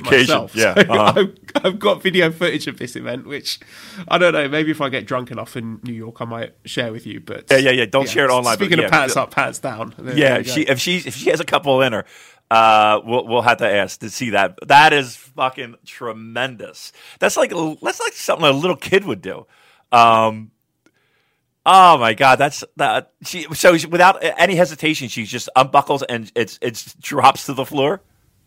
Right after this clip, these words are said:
Speaker 2: Yeah, very eager, very enthusiastic. It's like, "Yeah,
Speaker 1: Wow.
Speaker 2: let's, let's get it done, guys." <laughs>
Speaker 1: That's a good egg right there. All right, I like, I like, I like your style.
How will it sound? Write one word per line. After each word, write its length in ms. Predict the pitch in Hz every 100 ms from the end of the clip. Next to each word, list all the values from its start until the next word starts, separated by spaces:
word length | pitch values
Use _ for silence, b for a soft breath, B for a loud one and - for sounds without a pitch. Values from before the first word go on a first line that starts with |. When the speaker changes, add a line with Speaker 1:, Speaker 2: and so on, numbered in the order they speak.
| _ _ _ _ -
Speaker 2:
Yeah, 240 | 156 196 135
very 340 | 113 170 170
eager, 480 | 165 160 156 156 135
very 220 | 117 143 143
enthusiastic. 840 | 147 - 156 147 151 - 113 -
It's 140 | - 131
like, 180 | 113 -
"Yeah, 220 | 147 202
Speaker 1:
Wow. 240 | 160 156 -
Speaker 2:
let's, 120 | -
let's 160 | 135
get 140 | - 151
it 100 | -
done, 180 | 196 175
guys." 460 | 120 156 - - -
<laughs> 60 | 160 - 494 - 349 453 - _ - - - _ - - - - _ _ B B B
Speaker 1:
That's 200 | - 151
a 40 | 123
good 200 | 135 131
egg 220 | 165 330
right 200 | 123 110
there. 320 | 113 90 90 90
All 120 | -
right, 380 | 131 160 247 - _ -
I 120 | 104
like, 240 | 120 135 120
I 60 |
like, 260 | 131 156 -
I 100 | 131
like 180 | 151 135
your 100 | 139
style. 500 | - 180 196 92